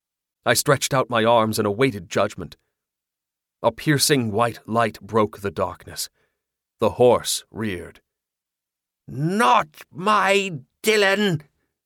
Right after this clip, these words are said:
cried Agatha, appearing from the wood. She held a skull in her hand. It shone brightly as a diamond.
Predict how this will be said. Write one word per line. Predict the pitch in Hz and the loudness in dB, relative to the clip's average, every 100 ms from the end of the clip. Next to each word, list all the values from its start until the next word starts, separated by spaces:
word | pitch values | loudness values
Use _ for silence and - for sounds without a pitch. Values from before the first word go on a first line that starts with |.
| _ | _
cried | - 107 90 - | -4 -2 -2 -8
Agatha, | 92 90 87 82 - _ - | -10 -12 -14 -16 -18 _ -8
appearing | 110 - 120 98 | -8 -4 -4 -4
from | 95 95 | -6 -10
the | 92 | -8
wood. | 95 95 - _ _ _ _ _ _ _ | -6 -6 -10 _ _ _ _ _ _ _
She | - 139 | -6 -2
held | 120 110 | 0 0
a | 98 | -2
skull | - - 123 107 | -6 2 2 2
in | 85 98 | -6 -10
her | 92 | -12
hand. | 90 95 85 82 _ _ _ _ _ - | -10 -10 -10 -16 _ _ _ _ _ -8
It | 117 | -4
shone | - 156 131 120 | 2 2 2 0
brightly | 110 123 131 113 101 95 | -4 -2 -2 -2 -8 -6
as | 101 | -6
a | 98 | -6
diamond. | 107 107 95 90 92 | -4 -6 -6 -12 -16